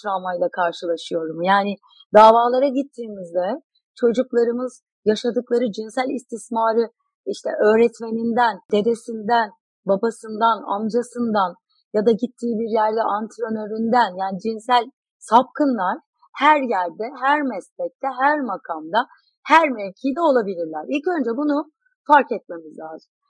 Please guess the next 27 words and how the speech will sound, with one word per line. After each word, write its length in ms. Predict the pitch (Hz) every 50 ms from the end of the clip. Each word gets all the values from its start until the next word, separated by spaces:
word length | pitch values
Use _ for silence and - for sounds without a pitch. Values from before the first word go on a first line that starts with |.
| _ _ - -
Yani 200 | 254 262 254 233 214 - _ _
bunlar 360 | 254 277 285 285 277 262 240 226 214 - - 233
kenarda, 360 | 262 277 277 269 247 208 220 214 -
köşede 320 | 277 277 269 269 220 202 208
oturmuş, 580 | - 247 254 - 311 320 349 370 339 254 - - _ _ _ _ _ _ _
işte 260 | - 226 - - 262 254 233 - _ _ - 247
"Aman 200 | 269 320 359 370 359 311
Allah'ım, 380 | 277 247 247 233 226 226 233
görünce 360 | 226 262 277 320 339 339 311 294 269 - 285
korkuyoruz, 680 | 294 302 302 302 - 392 480 453 330 262 214 190 180 - _ -
korku, 340 | - 285 294 294 - 339 320 254 277 _ _ -
biz 100 | 254 233 240
buna 220 | 262 269 294 277 226
dikkat 320 | 277 285 - - 330 330 302
et." 120 | 254 254 _ 254
diyeceğimiz 440 | 277 233 240 247 220 214 208 - _ -
tipler 420 | 302 247 - 294 285 285 269 226
değil. 220 | 214 196 165 151 - _ _ _ _ _ _ _ _ _ - _ - 285
Hatta 280 | 339 330 - 294 247 214 208 202 - 226
en 160 | 262 302 330 -
son 180 | 311 277 254 233
gittiğimiz 480 | 240 294 294 - - 285 247 220 202 175
davada 520 | 185 226 247 285 339 370 330 269 196 202 190
şöyle 400 | - - - 269 285 302 277 254 208 185
dedi. 180 | 180 - - - - _ _ _ -
"E, 20 | 220 208 185 214 220
ya 80 | 214